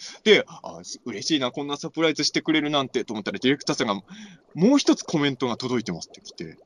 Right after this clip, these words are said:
で、ど-、で、もう、上坂さんが出たってなると、まあ、あとは大月健二さん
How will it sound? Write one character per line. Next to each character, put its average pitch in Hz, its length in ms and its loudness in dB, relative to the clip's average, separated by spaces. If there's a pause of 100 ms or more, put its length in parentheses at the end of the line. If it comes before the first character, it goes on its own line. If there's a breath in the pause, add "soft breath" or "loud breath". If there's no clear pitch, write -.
(880)
で、 98 220 -6 (140)
ど-、 214 200 6 (240)
で、 123 120 4
も 113 140 0
う、 - 20 -6 (120)
上 311 200 4
坂 294 240 4
さ 147 140 2
ん 120 60 0
が 113 80 2
出 110 120 -2
た 117 80 0
っ - 60 -4
て 107 100 -4
な 98 80 0
る 98 40 -2
と、 98 100 -2
ま 110 160 8
あ、 107 40 8
あ 113 60 4
と 147 100 0
は 143 120 8
大 131 140 2
月 - 220 -6
健 185 220 4
二 202 100 2
さ 190 120 8
ん 175 200 4